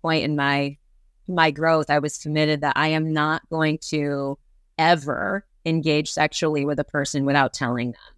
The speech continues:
And so as a twenty-something, like, right, I've been married and divorced and I've been dating. Like, I've done this many times. It's not that I've had sex with all those people, but I've had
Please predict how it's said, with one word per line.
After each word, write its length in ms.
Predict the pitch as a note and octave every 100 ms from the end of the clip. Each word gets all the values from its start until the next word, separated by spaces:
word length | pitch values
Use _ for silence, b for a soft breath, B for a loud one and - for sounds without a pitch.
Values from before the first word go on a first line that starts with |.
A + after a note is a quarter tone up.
| _ _ _ _ -
And 160 | E3
so 520 | - D#3+ D#3 D#3 D3+ -
as 180 | D3 D3
a 100 | D3
twenty-something, 1080 | D3 - C#3 G#3 B2+ - - - _ B2+ D#3+
like, 200 | D#3 D3+
right, 240 | D3 D3+ F3+
I've 180 | F3 F#3+
been 220 | C3 B2+
married 520 | D3 E3+ F3 E3+ E3+
and 120 | C#3+
divorced 580 | C3+ C#3 E3 E3+ E3+ -
and 100 | D3
I've 160 | C#3+ C#3
been 200 | C#3+ C#3+
dating. 400 | E3 F3 E3+ E3
Like, 180 | D3
I've 180 | D3 A3+
done 220 | A3+ B3
this 240 | G3 D#3 - _
many 640 | C#3+ D3 F3 G#3 G#3 G#3 G#3 -
times. 680 | D3+ F3 A#2 D#2 - - _ _
It's 80 | -
not 100 | E3+
that 140 | E3+
I've 120 | D#3+ D#3
had 220 | C#3+ D3
sex 340 | - D4 -
with 120 | A3+
all 160 | E3+ D3+
those 240 | D3+ C#3
people, 420 | - C#3 - C3 C#3
but 180 | D3+
I've 200 | D#3 D3+
had 340 | - D#3+ D3+